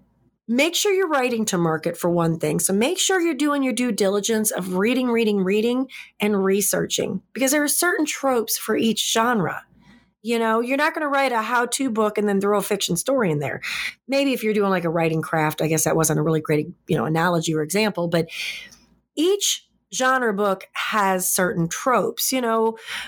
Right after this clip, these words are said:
romance, you know, the Romeo and Juliet and the boy that got away. And I'm not gonna list all the tropes because that would be a really boring podcast, but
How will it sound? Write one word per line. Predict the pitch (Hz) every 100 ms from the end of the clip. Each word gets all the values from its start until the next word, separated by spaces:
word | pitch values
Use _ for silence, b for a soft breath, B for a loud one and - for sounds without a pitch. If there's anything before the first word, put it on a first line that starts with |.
| B
romance, | 240 233 302 302 247 180 170 -
you | 208
know, | 220 226
the | 240 240 208 220 208
Romeo | 233 254 262 247
and |
Juliet | 254 247 247 233 233 226
and | 208
the | 196
boy | 220 240
that | 226
got | 226
away. | 220 220 220 220 214 220
And | 202 180 B B B B _ -
I'm | 233
not | 214
gonna | 185
list | 185 170
all | 151
the | 147
tropes | - 123 -
because | - 147 143 -
that | 156
would | 151
be | 156
a | 147
really | 151 151
boring | - 135 151
podcast, | - 214 - 170 156 -
but | 165